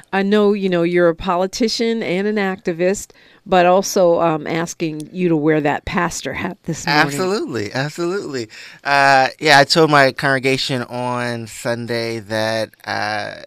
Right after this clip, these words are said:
Speaker 2: twenty twenty-three was a year of lessons. Uh, but in twenty twenty-four, uh, you have to take those lessons, um, into twenty twenty-four so that you can,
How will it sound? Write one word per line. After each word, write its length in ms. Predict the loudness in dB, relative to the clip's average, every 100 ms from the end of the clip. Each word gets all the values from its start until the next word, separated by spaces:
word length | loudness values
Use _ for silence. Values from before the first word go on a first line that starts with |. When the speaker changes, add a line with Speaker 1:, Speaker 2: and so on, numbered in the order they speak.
| -12
Speaker 2:
twenty 320 | -8 -6 -8
twenty-three 720 | -8 -6 -6 -8 -8 -6 -6
was 240 | -6 -6
a 80 | -4
year 640 | -6 -6 -6 -6 -6 -8 -10
of 520 | -10 -10 -10 -12 -14 _ _ _ _
lessons. 800 | -12 -10 -10 -12 -16 -18 -20 -20 _ -20 -20 _ -6
Uh, 280 | -4 -4 -6
but 240 | -10 -10
in 160 | -10 -12
twenty 260 | -12 -12
twenty-four, 960 | -12 -10 -10 -10 -8 -6 -2 -2 -2 -6 -12 -20 _ -8
uh, 180 | -6 -4
you 60 |
have 80 | -8
to 60 | -10
take 200 | -12 -10
those 180 | -10 -8
lessons, 720 | -6 -8 -8 -12 -12 -14 -16 _
um, 480 | -12 -10 -10 -14 -18 _ -16
into 220 | -14 -10
twenty 200 | -8 -8
twenty-four 480 | -6 -8 -8 -6 -6
so 100 | -8
that 120 | -14
you 80 | -16
can, 80 | -18